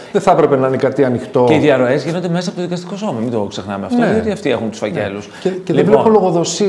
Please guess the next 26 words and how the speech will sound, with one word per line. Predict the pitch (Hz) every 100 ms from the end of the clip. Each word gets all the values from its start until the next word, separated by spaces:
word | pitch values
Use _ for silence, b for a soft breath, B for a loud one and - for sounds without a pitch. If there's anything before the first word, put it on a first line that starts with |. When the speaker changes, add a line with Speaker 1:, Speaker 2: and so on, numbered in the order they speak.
| 156
Speaker 2:
υπάρχουν | 104 151 156
εξαιρετικοί | 156 147 120 117 117
δικαστές | 143 110 101 101 87
προφανώς, | 87 85 95 143 180 175 B B B B
ε, | 127 127 123 120 -
αλλά | 135 120
πρέπει | 135 123
να |
υπάρχει | 120 107 104 98
αξιολόγηση, | - 82 92 110 139 - 190 214 _ B B _
πρέπει | 131 127
να |
υπάρχει | 127 127 123 120 131 120 113 110
πειθαρχική, | 113 117 - 107 - 117 110 104 107 117 -
ε, | 120
εκ | 117
των | 120 101
έσω, | 101 98 147 175 - B B B
ε, | - 117 110
καλύτερη, | 110 107 104 104 117 165 - B B B _
ε, | 127 131 120
πρέπει | 147 156 139
να | 131
υπάρχει, | 127 127 123 127 - 120 117 113
ε, |
ε, | 120